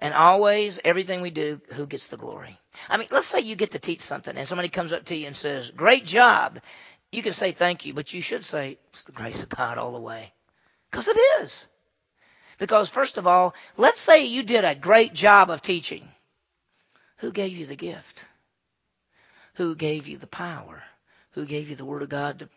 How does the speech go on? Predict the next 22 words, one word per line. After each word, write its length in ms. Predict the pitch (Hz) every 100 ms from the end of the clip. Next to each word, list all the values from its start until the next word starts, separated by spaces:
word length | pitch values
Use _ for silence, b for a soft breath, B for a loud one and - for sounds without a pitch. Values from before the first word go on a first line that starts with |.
| _
to, 120 | - - -
I 60 | 202
mean, 160 | 185 -
who 120 | 214
put 240 | 240 -
you 60 | 208
in 80 | 202
this? 160 | 180 - -
Everything 880 | 254 277 285 247 - 202 202 214 196 B -
comes 260 | 208 208
from 180 | - 247
God. 480 | 262 330 311 233 139 B B
So 100 | 226
you 120 | 226
can 300 | - 262 262
never, 400 | 285 285 254 202 B B B
we 80 | -
can 220 | - 247
never 240 | 247 208 208
take 300 | 196 185 175
any 200 | 143 131
credit. 640 | - 143 - - -